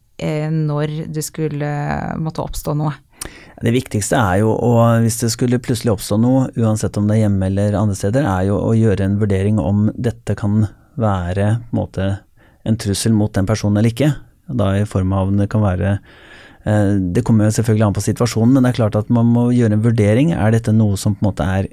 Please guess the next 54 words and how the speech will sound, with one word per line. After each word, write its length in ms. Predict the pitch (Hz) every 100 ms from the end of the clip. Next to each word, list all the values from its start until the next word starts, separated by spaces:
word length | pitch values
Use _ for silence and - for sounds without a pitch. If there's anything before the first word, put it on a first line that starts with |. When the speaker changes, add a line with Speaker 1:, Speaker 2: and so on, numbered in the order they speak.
| -
Speaker 2:
greit? 420 | 110 107 151 175
Er 120 | 98
det 40 | 107
noe 140 | 98
jeg 80 | 90
må 280 | 98 101 110 - -
gjøre 280 | 110 101 90
noen 140 | 95 101
tiltak 340 | 110 98 95
på, 140 | - 117 143
eller 220 | 107 113
er 120 | 143
det 40 | 123
noe 140 | 113
jeg 80 | 98
må 120 | 101
ringe? 300 | 98 92 92 - - - - -
Så 140 | -
er 100 | 117
det 40 | 107
jo 20 | 120
det 60 |
at 160 | 90 117
hvis 200 | 110 -
det 120 | 117
får 160 | 113 101
til 120 | 107
det 120 | 104 92
med, 220 | 101 98
med 180 | 87 113
legevakt, 440 | 110 92 110 131
ja, 200 | 107 110
legevakt 540 | 113 113 95 95 113 -
og, 120 | 104 -
og 240 | 107 104
fastlege, 500 | - 98 - 104 131
det 100 | 120
er 100 | 107
kanskje 280 | 110 107 107
mer 340 | 98 98 104 110 - - -
ting 180 | - 113
som 120 | 113
kan 120 | 117
vente, 340 | 120 113 147 190
men 200 | 175 123
er 180 | 98 104
det 60 | 120
noe 80 |
som 160 | 113 113
truer 760 | - 117 113 95 92 110 123 - - -
personen 460 | 139 113 110 170
i 60 | 156
forhold 240 | - 98 -
til 260 | 110 113